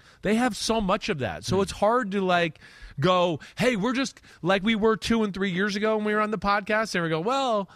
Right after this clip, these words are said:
Speaker 1: you know, teams that play the Seattle three and just play deep and all that, they're not good enough to be patient and surgical and do all that." Now they, so many teams have played them that way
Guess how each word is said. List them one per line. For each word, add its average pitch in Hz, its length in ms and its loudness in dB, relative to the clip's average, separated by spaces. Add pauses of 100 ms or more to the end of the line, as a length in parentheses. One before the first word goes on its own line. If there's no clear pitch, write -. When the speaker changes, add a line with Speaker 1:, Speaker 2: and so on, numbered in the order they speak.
(320)
Speaker 1:
you 214 80 -6
know, 208 120 0
teams 226 380 -2
that 190 140 -2
play 214 200 0
the 190 120 -2
Seattle 190 560 0
three 214 460 -2
and 175 100 -4
just 180 160 -6
play 185 280 0
deep 185 440 -4
and 175 120 -4
all 180 300 0
that, 196 500 0 (280)
they're 196 240 0
not 202 320 0
good 196 160 0
enough 190 280 -2
to 175 80 -4
be 165 160 -4
patient 196 600 -2
and 151 220 -2
surgical 185 580 -2
and 160 80 -4
do 226 160 -2
all 220 100 2
that." 175 140 0 (220)
Now 240 220 2
they, 240 380 -2
so 233 260 -2
many 262 160 -2
teams 214 320 -4
have 180 140 -4
played 190 260 -2
them 208 100 -2
that 135 220 -2
way 117 300 0